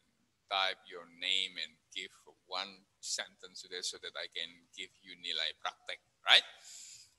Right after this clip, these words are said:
All right, stop sharing. I'm still waiting for your post later, but don't, don't forget the, the address. The link is board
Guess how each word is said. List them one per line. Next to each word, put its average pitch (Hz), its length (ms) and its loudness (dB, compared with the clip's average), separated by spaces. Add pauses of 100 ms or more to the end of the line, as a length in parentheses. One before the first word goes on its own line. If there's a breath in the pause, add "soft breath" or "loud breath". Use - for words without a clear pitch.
(120)
All 156 320 8
right, 156 180 8
stop - 360 2
sharing. 139 680 2
I'm 117 220 2
still 110 320 -6
waiting 120 680 -2
for 131 340 -6
your 101 260 -6 (200)
post 120 720 -2
later, 87 640 -8 (420)
but 87 220 -8 (320)
don't, 104 220 -12 (160)
don't 110 260 -8
forget 101 320 -6 (260)
the, 98 640 -6
the 87 140 -8
address. 95 560 2
The 98 80 -4 (100)
link 104 300 4
is 95 520 6 (180)
board 110 420 2